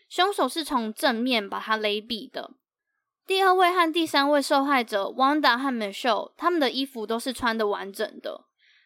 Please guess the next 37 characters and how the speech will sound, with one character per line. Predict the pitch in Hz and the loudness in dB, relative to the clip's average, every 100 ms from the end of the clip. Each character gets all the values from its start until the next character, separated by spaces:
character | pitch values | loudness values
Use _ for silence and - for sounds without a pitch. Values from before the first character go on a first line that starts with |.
| _ _ | _ _
他 | 359 | 0
们 | 359 | 2
都 | 269 262 | 2 0
是 | 294 | -2
从 | 269 226 | -4 -4
背 | 220 269 226 | 0 0 0
后 | 254 233 | 0 -2
遭 | 214 208 | 0 0
到 | 214 208 | 2 0
勒 | 202 196 | 0 -4
毙 | 202 214 - | -4 -12 -16
的。 | - - 254 - _ _ | -14 -14 -16 -20 _ _
另 | 349 359 | -4 0
外， | 359 | 2
Wanda | 330 302 311 311 247 | 4 4 4 2 2
和 | 294 | 0
Michelle | 269 214 - 277 233 | 0 -2 -2 2 2
在 | 214 269 | 2 -2
死 | 233 214 | -2 -4
亡 | 202 190 196 | -2 -2 -4
前 | 214 190 | -6 -6
都 | 190 233 | -2 0
有 | 214 | 2
被 | 214 226 | 0 -4
凶 | 226 208 | -4 -4
手 | 214 180 - | -4 -6 -4
喂 | 214 143 | -2 -2
食， | - - 160 - 220 _ _ _ _ _ _ _ _ _ _ _ | -8 -14 -16 -16 -18 _ _ _ _ _ _ _ _ _ _ _
所 | - 320 | -2 2
以 | 381 | 4
有 | 285 | 4
一 | 240 | 2
个 | 285 277 | 0 -2
说 | 262 240 254 | 0 -2 -2
法 | 262 180 | -4 -4
是 | 185 254 | -6 -8
说， | 226 220 202 202 | -6 -4 -2 -2